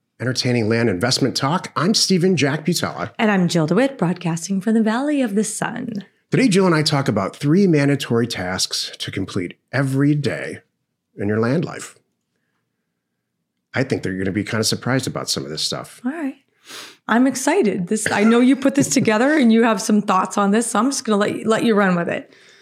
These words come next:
Speaker 1: Before we get into it, let's take a question posted by, uh, posted by one of the ma-, our members on the land investors dot com online community. It's free.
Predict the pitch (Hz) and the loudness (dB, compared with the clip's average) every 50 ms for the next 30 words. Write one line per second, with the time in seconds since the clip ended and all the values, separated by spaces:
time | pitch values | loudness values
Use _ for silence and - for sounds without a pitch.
0 | - - - _ _ - - _ - 127 170 233 226 185 165 175 208 196 - 233 | -20 -20 -20 _ _ -20 -20 _ -4 2 4 4 6 6 4 4 2 2 4 2
1 | 214 - - 127 117 - - 113 - - - - 147 151 151 - 170 156 147 - | 2 2 2 0 0 0 0 0 -2 -2 -2 0 0 0 2 2 0 0 0 -2
2 | - - - - - - 151 - - - - 92 87 87 82 - - - 82 80 | -6 -16 -18 -16 -6 -2 -2 -2 -2 -2 -6 -6 -4 -4 -6 -8 -10 -12 -12 -10
3 | 78 - 147 151 - 165 - 87 80 80 85 90 87 87 80 80 85 87 - _ | -4 -2 -2 -2 0 -2 -2 -2 -4 -4 -4 -4 -4 -6 -6 -6 -6 -8 -8 _
4 | - 95 95 104 120 139 165 - - 76 78 90 - - - - _ _ _ _ | -8 -4 -2 0 0 0 0 -2 -4 -4 -6 -6 -4 -4 -6 -8 _ _ _ _
5 | - 98 98 92 92 87 90 90 95 107 127 131 - 139 120 110 113 110 110 - | -8 -6 -4 -4 -4 -2 -2 -2 0 0 0 0 0 -2 -4 -2 -2 -2 -4 -2
6 | - 110 101 90 101 107 95 98 - - - - 85 85 92 92 - 98 95 95 | -2 -2 -2 -2 -2 -4 -4 -4 -6 -10 -8 -6 -4 -4 -4 -6 -4 -4 -4 -4
7 | 87 78 82 82 - 98 101 117 135 147 156 170 185 - - - - - - - | -4 -4 -6 -8 -6 -2 0 0 0 2 0 -2 -2 -4 -6 -6 -6 -6 -4 -4
8 | - 117 113 123 175 165 156 | -2 -2 0 0 0 -2 -4